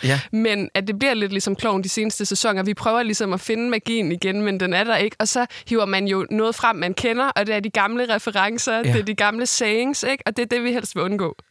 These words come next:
Speaker 1: Ja, øhm, jeg vil ikke helst undgå det, fordi jeg kan lige så godt starte med at fortælle en historie. Jeg tænker, at det her, det er en oplagt mulighed, lytter. Dengang Rikke og jeg, vi lavede Klovn, øh, podcast, og især med henblik på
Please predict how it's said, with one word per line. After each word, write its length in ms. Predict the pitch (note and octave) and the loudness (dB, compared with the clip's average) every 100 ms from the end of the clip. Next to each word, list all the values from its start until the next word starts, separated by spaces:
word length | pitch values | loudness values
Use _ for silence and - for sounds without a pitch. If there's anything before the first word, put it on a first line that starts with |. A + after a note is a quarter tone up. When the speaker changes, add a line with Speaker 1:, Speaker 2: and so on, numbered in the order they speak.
| - | 0
Speaker 1:
Ja, 200 | C3 D3 D3 | 2 2 -2
øhm, 680 | D3+ C#3 C3+ B2+ A#2 A2 G2+ D#2 - | 0 2 2 2 2 0 -2 -8 -8
jeg 260 | G#2+ A2 G3 | 0 2 2
vil 380 | G3+ C3 G2 A2 | 2 0 0 -2
ikke 140 | C3 | 0
helst 240 | E3 C3+ | -2 -2
undgå 300 | C3 C3 C#3+ | -2 -2 -2
det, 80 | A2 | -2
fordi 140 | G2+ A#2 | -2 0
jeg 80 | A#2+ | 0
kan 100 | A#2+ | 0
lige 160 | B2+ | 0
så 100 | D3 | 0
godt 180 | E3 D#3+ | 0 -2
starte 360 | - - A#2 A#2+ | -2 0 0 2
med 80 | A#2+ | 0
at 60 | |
fortælle 280 | F#2+ A2+ A2 | 0 0 0
en 60 | G#2+ | 0
historie. 400 | G2+ A2+ A2+ A2+ | 0 -2 0 0
Jeg 100 | B2 | 2
tænker, 240 | F3+ F3+ | 0 2
at 80 | C#3 | 2
det 80 | D3 | 2
her, 80 | C#3+ | 2
det 80 | |
er 40 | C3 | 2
en 60 | |
oplagt 360 | A2 A#2+ B2 G#2+ | 0 0 0 0
mulighed, 380 | A#2+ B2+ B2+ G#2+ - | 0 2 0 -2 -2
lytter. 320 | G#2+ G#2+ G#2 - - - - | -2 0 -2 -4 -12 -12 0
Dengang 420 | E3+ E3 D3+ C#3 | 2 4 2 2
Rikke 240 | B2 C#3 D3+ | 0 2 2
og 80 | |
jeg, 200 | B2+ A#2 | 2 2
vi 40 | B2 | 2
lavede 180 | B2+ G#2+ | 0 0
Klovn, 360 | - B2+ - - _ _ - | 0 -2 -4 -12 _ _ -12
øh, 60 | - | -4
podcast, 540 | B2+ A2+ - F#2+ F2+ | -2 0 0 0 -2
og 120 | - | -2
især 280 | C3+ - E3+ | 2 2 2
med 120 | C3 | 2
henblik 340 | B2+ C3+ C3+ A#2+ | 2 2 -2 -2
på 260 | - A#2+ | 0 0